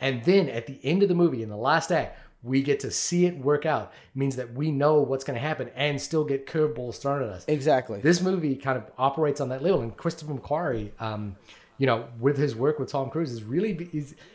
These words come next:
Speaker 1: I, I, again, I don't think, like, he challenges the Tom Cruise star persona because he is a vehicle by which to Tom Cruise, you know, like, expresses himself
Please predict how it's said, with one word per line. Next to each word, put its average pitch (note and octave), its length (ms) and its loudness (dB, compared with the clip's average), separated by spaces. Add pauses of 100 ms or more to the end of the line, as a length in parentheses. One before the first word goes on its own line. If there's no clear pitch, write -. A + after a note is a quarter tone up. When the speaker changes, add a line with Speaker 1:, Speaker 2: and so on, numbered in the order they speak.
(600)
Speaker 1:
I, E3+ 120 4 (120)
I, C#3 200 -8
again, G3+ 220 2 (180)
I - 100 0
don't A3+ 180 6
think, G3 300 4
like, D#3 160 0
he D3 100 -2
challenges E3+ 920 0
the C#3 200 -2
Tom D#3+ 340 0
Cruise E3 260 -2
star D3+ 320 0
persona F#3 360 -4
because C3+ 260 -4
he B2+ 180 -6
is A2+ 180 -6 (340)
a B2+ 100 -2
vehicle C#3 420 2
by B2+ 180 0
which B2+ 360 -2
to C3+ 140 -4
Tom B2+ 260 -4
Cruise, A#2+ 440 -4
you C3 80 -4
know, A2+ 100 -4
like, G#2+ 240 -8
expresses C3+ 520 -4
himself C#3 440 -4